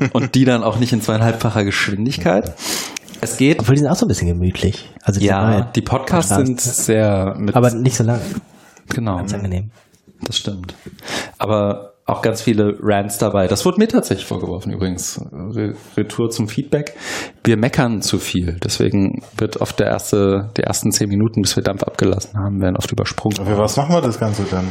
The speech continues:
Speaker 3: Wird's nicht nochmal
Speaker 1: Nicht zum Meckern. Aber wobei doch auch. Jedenfalls, Audrey Waters hat über EdTech in the Time of Trump einen Vortrag gehalten.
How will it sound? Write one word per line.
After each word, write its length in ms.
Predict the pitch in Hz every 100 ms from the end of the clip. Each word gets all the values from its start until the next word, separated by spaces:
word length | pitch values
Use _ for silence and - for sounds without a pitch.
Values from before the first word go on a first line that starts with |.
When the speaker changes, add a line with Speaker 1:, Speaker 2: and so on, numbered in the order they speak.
| -
Speaker 3:
Wird's 220 | 110 107
nicht 100 | 120
nochmal 260 | 113 107 101
Speaker 1:
Nicht 160 | 104
zum 140 | - 127
Meckern. 420 | 123 - 90 82 - - -
Aber 120 | 104
wobei 200 | 95 85
doch 200 | 82 -
auch. 160 | - - - - - -
Jedenfalls, 640 | 151 165 98 80 - - - - - - - - - -
Audrey 260 | 160 190
Waters 420 | 110 90 78 73
hat 260 | 110 113 - - - - - -
über 320 | 131 127 120
EdTech 360 | 120 135 131
in 120 | - 110
the 80 |
Time 300 | 104 107 104
of 100 | 98
Trump 320 | - 113 117 107
einen 160 | 107
Vortrag 380 | 107 110 - 92
gehalten. 460 | 82 78 80 -